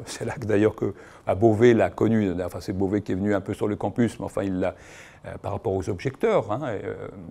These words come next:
Ellul a été très, très présent, la prévention de la délinquance juvénile. Enfin, euh,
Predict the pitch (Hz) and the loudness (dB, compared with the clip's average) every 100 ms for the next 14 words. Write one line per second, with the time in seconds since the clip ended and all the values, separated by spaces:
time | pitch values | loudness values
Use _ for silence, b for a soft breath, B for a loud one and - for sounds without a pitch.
0 | - - 113 113 113 104 95 - 101 - | -16 -14 -6 -4 -2 0 -2 -6 -8 -6
1 | 107 - 107 - 131 156 151 139 113 113 | -6 -4 -4 -2 2 4 4 4 2 0
2 | 107 104 - 107 98 95 98 98 107 98 | 0 0 -2 -2 0 0 -2 -2 -4 -6
3 | - 107 104 135 156 127 B B B B | -6 0 2 4 2 0 B B B B
4 | B - 170 135 B B - - 151 - | B 2 2 2 B B -10 2 4 6
5 | - - - | 2 0 0